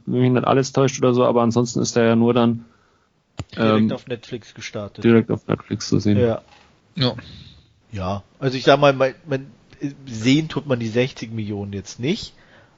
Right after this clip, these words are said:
Speaker 2: aber
Speaker 1: Nee,
Speaker 2: er hat die
Speaker 1: nicht wirklich.
Speaker 2: absolut, äh, gut produziert, muss man sagen. Also die Locations passen und alles, also von der Ausstattung,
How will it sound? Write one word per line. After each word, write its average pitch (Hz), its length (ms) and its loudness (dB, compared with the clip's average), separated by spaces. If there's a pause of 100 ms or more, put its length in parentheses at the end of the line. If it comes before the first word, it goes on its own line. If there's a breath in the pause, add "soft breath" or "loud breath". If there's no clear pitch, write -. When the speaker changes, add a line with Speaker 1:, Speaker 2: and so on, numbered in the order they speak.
(120)
Speaker 2:
aber 113 200 0
Speaker 1:
Nee, 113 140 8
Speaker 2:
er 117 40 4
hat 113 80 -4
die 117 60 -2
Speaker 1:
nicht - 220 0
wirklich. 110 280 0
Speaker 2:
absolut, 120 500 -4 (800)
äh, 113 220 2
gut 123 320 -4
produziert, 120 880 -2
muss 135 200 -8
man 127 200 -8
sagen. 127 380 2
Also 110 340 0 (140)
die 120 80 2
Locations 123 600 2
passen 120 480 -2
und 117 120 -6
alles, 120 420 2
also 104 220 -6
von 113 180 -8
der 92 100 -4
Ausstattung, 117 720 -2